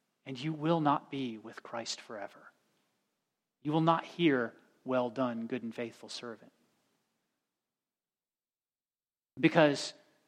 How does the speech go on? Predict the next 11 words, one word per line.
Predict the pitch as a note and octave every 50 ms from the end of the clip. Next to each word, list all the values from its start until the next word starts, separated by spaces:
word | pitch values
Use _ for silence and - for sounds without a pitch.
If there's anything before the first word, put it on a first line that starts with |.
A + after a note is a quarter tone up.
| _ _ _ _ _ _
you | - D#3+ F3 F3 D3+
are | C#3 C#3+ C#3 C3+ C3 C3 - - - _ _ _ _ _ _ _ _ _ _ _ _ -
insulting | D#3+ D#3 D3 - - F3+ F#3+ G3+ G3 - F#3 F3 E3 C#3+
God | C3 C#3 C3+ C3 A#2+ A2 G#2 G#2+ - - - _ _ _ _ _ _ _ _ _ _ _ _ _ _ -
in | - D#3 C#3 - -
every | C#3+ C#3 C3 - C3+ C3+ B2+
way. | A#2 A2+ A#2 A2+ A2 - - - - _ _ _ _ _ _ _ _ _ _ _ _ _ _ _ _ _ _ _ _ _ _ _ _ _ _ _ _ _ _ _ _ _ _ _ _ _ _ _ _ _ _ _ _ _ _ _ _ _ _ _ _ _ _ -
You're | D3+ C#3+ C3
treating | - - - - - F#3+ G3+ G3+ G3 G#3+ G#3 G3+
his | E3+ - F3+ E3+ -
son | - - - D3 C3 A#2 A2 G#2 G#2 A2